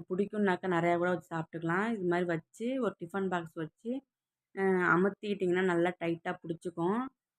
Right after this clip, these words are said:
ம், இல்லை இப்-, இப்படியே உங்களுக்கு வச்சு சாப்பிட்றதுனாலும் அப்படியே சாப்பிட்டுக்கலாம். அது ஒண்ணும் பிரச்சனை இல்லைங்க. டிஃபன் பாக்ஸ் வச்சு நல்லா அமுத்துனீங்கனாக்கா, ம், நல்லா வந்து பிரெட் வந்து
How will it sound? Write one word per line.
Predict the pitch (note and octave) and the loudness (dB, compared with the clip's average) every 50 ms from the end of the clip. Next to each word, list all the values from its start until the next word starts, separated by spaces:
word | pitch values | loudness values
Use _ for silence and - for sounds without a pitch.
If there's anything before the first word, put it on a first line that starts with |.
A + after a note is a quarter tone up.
| _ _ _ _ _ | _ _ _ _ _
ம், | - F#3+ G3 F#3+ F#3+ F#3 F#3 F3+ F3+ F3+ F3+ F3+ F3+ F3 - - - - - - | -2 2 4 4 4 4 4 4 4 4 4 2 2 0 -2 -4 -6 -8 -4 -2
இல்லை | G3+ G#3+ G#3 G#3 G#3 G#3 G3 | 0 0 2 4 4 4 4
இப்-, | F#3 F#3 F#3+ _ _ _ | 2 -2 -6 _ _ _
இப்படியே | - - - G3+ A3 A3+ | -18 -8 -4 -2 0 0
உங்களுக்கு | G#3+ G#3 G3+ F#3+ F#3+ F#3 F3+ | 2 2 2 2 2 2 2
வச்சு | F3 F3 _ - | 0 -2 _ -8
சாப்பிட்றதுனாலும் | - G3 F3+ F3 - F3 F3 E3+ F3+ G3+ | -4 -4 -4 -4 -2 -2 0 0 2 0
அப்படியே | G3+ F#3 F#3+ F#3 | 0 0 -2 -4
சாப்பிட்டுக்கலாம். | - F3+ D#3+ D#3+ _ - E3+ E3+ E3 D#3+ D#3+ | -2 -4 -6 -6 _ -10 -4 0 2 2 2
அது | D#3+ D#3+ D#3+ E3+ | 2 2 0 2
ஒண்ணும் | E3+ E3+ E3+ E3+ E3+ | 2 2 0 0 -2
பிரச்சனை | E3 E3 - - E3+ E3+ | -6 -8 -6 -4 -2 0
இல்லைங்க. | E3 D#3+ D#3+ D#3+ D#3+ E3+ G3 A3 A#3+ _ _ _ _ _ _ _ _ _ _ | 0 2 2 2 0 0 0 -2 -4 _ _ _ _ _ _ _ _ _ _
டிஃபன் | - - - A#3 A#3 A3+ | -10 -4 0 0 2 2
பாக்ஸ் | G#3+ G#3 G3+ - - | 2 0 0 -2 -4
வச்சு | F#3+ F3+ E3+ _ F#3+ | -4 -4 -4 _ -2
நல்லா | F#3 F3+ F3+ F3 E3+ | 2 2 4 4 4
அமுத்துனீங்கனாக்கா, | E3 E3 F3 F3 _ - F#3 F3+ F3 E3+ E3 D#3+ D#3+ D#3 _ - F#3 G#3+ A#3+ C#4 D#4 _ _ _ _ _ _ _ _ _ | 4 2 0 -2 _ -2 2 2 4 4 2 2 0 -2 _ -2 0 0 0 -2 -4 _ _ _ _ _ _ _ _ _
ம், | G#3 G#3 G3+ G3+ G3+ G3 F#3+ | 0 2 2 4 4 4 4
நல்லா | F#3+ F#3 F#3+ G3+ G#3+ A3+ A#3 | 6 6 6 6 6 6 6
வந்து | A3 G3+ G3 G3 G3 F#3 | 6 4 2 2 0 0
பிரெட் | F3+ F3+ F3+ E3+ E3+ G3 | 2 2 2 2 2 0
வந்து | G3 F3+ F3+ F3 F3+ F3+ G#3 | 2 2 2 0 0 0 0